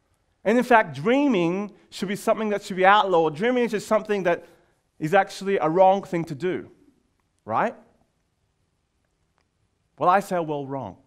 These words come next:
I think it's precisely the things that we sh-, it's precisely the thing that we should be doing.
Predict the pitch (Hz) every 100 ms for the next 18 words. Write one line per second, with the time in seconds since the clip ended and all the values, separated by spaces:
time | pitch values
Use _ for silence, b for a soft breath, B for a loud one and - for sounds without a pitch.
0 | _ _ _ _ _ _ _ _ _ _
1 | _ _ _ - 202 247 226 - 175 -
2 | 202 214 220 190 185 - 190 180 156 139
3 | 147 - 151 147 - - 151 214 240 254
4 | 202 185 180 160 147 - 127 113 101 92